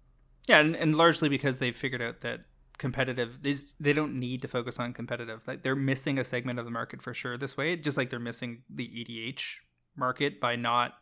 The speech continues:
doing one of two things, either investing to make that work on Arena or,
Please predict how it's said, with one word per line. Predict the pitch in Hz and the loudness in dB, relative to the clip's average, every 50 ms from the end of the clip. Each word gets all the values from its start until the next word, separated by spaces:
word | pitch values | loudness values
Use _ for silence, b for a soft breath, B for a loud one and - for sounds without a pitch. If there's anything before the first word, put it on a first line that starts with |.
| _ _ | _ _
doing | - 156 143 127 123 123 120 | 2 4 4 4 4 0 -2
one | 117 120 117 120 135 | -2 -2 0 0 0
of | - - 123 127 131 - - - | 0 0 0 -2 -2 -6 -8 -8
two | - 143 139 135 | -4 -4 -4 -2
things, | 131 143 139 143 156 160 151 - - - | -2 -2 -4 -2 -4 -8 -8 -10 -12 -10
either | 139 123 113 117 113 113 | -8 -6 -4 -4 -4 -6
investing | - - 123 139 123 117 117 - - 131 120 117 117 120 - b b b b b b b | -6 -8 -8 -6 -4 -4 -4 -2 -4 -4 -6 -6 -8 -10 -12 b b b b b b b
to | - 135 | -2 0
make | 135 123 117 | 0 2 2
that | 123 117 120 - | 0 -2 -2 -2
work | 123 117 120 120 - - | -6 -6 -6 -6 -8 -8
on | 113 117 117 117 113 113 113 113 110 120 - _ _ _ - | -6 -4 -2 -2 -2 -2 -4 -8 -12 -16 -16 _ _ _ -14
Arena | - 123 120 127 143 165 160 139 - - | -12 -10 -6 -2 -2 0 0 -2 -2 0
or, | 139 135 135 123 123 120 127 127 | 0 2 2 2 4 2 2 0